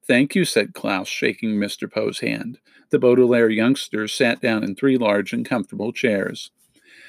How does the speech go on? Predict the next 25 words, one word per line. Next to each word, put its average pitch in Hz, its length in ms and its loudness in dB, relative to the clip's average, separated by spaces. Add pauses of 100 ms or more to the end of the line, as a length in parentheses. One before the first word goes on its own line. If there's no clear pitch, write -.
(160)
Mister 151 260 4
Poe 139 320 6
opened 110 300 2
his 107 220 -4
mouth 101 260 2
to - 80 -18
speak, 107 360 -6
but - 140 -4
had 135 220 0
to 123 80 -6
cough 131 320 0
into 120 240 -2
a 107 80 -2
handkerchief 117 680 -2
before 107 460 0 (100)
he 127 160 0
could 113 220 0
begin. 117 500 0 (800)
"I'm 160 160 4
very 185 240 6
busy 143 400 2
today," - 260 -4
he 117 160 -4
said 113 300 -2
finally, - 560 -6